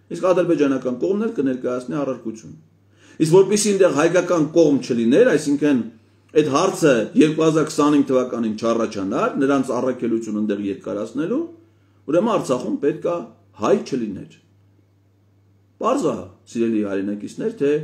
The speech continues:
երկու հազար քսաներեք թվականի սեպտեմբերից ինչու հայաթափվեց Արցախը ամբողջությամբ, որպեսզի առիթ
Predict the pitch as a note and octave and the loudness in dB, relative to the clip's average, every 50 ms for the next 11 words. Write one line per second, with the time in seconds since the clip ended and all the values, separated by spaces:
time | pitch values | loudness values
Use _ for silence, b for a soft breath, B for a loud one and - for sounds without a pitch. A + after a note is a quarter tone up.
0 | - - - _ _ _ _ _ - A2+ B2+ B2+ B2+ D3 D3 D3 C3+ C#3 C3+ A2+ | -6 -12 -20 _ _ _ _ _ -2 0 0 0 0 0 0 0 0 0 -4 -4
1 | - - A#2+ B2+ B2+ B2+ A#2+ A#2+ G#2 - - G#2 A2 G#2+ - G#2+ G#2+ G#2 G#2 - | -6 -6 -4 -2 -2 -2 -2 -2 -6 -8 -8 -8 -8 -6 -8 -8 -8 -8 -8 -8
2 | G#2+ F#2+ - G#2+ G#2+ A2+ A2+ B2 C#3 F3 A3+ - - - - _ _ _ _ _ | -10 -10 -10 -8 -6 -4 -4 -4 -4 -4 -6 -10 -12 -18 -20 _ _ _ _ _
3 | _ _ _ _ _ _ C#3 B2+ B2+ - G3 A3+ F3 A#2+ A2+ A#2 A2+ A2+ - - | _ _ _ _ _ _ -4 -4 -2 -2 -4 -6 -4 -2 -2 -2 -2 -2 -4 -8
4 | F3+ E3+ - - - C#3+ F3+ - - - - - _ _ _ _ _ _ _ _ | -12 -12 -12 -4 -2 -2 0 -2 -4 -10 -18 -20 _ _ _ _ _ _ _ _
5 | _ _ _ - G#2+ G#2 - C3+ D#3 D#3+ D#3 C#3+ C#3+ C#3+ C3 C#3+ D#3+ - - - | _ _ _ -8 -8 -6 -4 -4 -4 -4 -4 -4 -6 -6 -6 -8 -10 -10 -12 -12
6 | - - - - - - _ _ _ _ _ _ _ _ _ _ _ _ _ _ | -12 -16 -20 -20 -20 -20 _ _ _ _ _ _ _ _ _ _ _ _ _ _
7 | _ _ _ B2 C3+ C#3 C3+ D#3 D#3+ D#3+ G3 A3 A#3 - - - - _ _ _ | _ _ _ 2 2 2 2 0 -2 -2 -2 -2 -2 -4 -6 -8 -12 _ _ _
8 | _ _ _ _ _ _ _ - C#3 C#3 C3+ D3 D#3+ F#3 A3+ A3+ - - | _ _ _ _ _ _ _ -2 0 2 2 4 4 4 4 2 0 -6